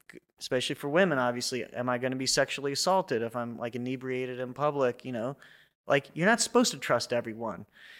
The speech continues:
So you want them to feel like they're in, in an environment where they can let go of all that. And even something that's cool is at the level of, if you're in the U S, even at some, even if it's very unlikely, the idea of, like,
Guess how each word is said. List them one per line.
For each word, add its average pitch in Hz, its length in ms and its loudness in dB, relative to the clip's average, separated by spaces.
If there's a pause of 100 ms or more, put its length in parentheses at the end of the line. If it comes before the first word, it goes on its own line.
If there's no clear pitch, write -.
(220)
So - 200 6
you 156 200 4
want 196 200 4
them 190 120 4
to 170 80 4
feel 170 280 4
like 151 200 2
they're 139 280 4
in, 135 260 -2
in 135 120 -6
an 131 120 -4
environment 143 460 0
where 135 100 0
they 131 100 0
can 135 140 -8
let 131 160 -2
go 131 120 4
of 123 80 0
all 139 200 2
that. 131 180 2
And 147 180 -4
even 175 540 2 (120)
something 185 340 2
that's 131 180 0
cool 143 240 0
is 135 80 0
at 135 140 0
the 135 80 -6
level 135 340 0
of, 127 220 0 (560)
if - 160 -4
you're 143 200 6
in 135 100 2
the 131 80 -2
U 139 300 2
S, 151 260 6
even 147 240 0
at 139 100 0
some, 156 220 4
even 185 240 2
if 160 220 0
it's 147 120 -8
very 143 260 4
unlikely, 135 560 0
the 123 120 0
idea 123 240 2
of, 120 80 -4
like, 117 160 -2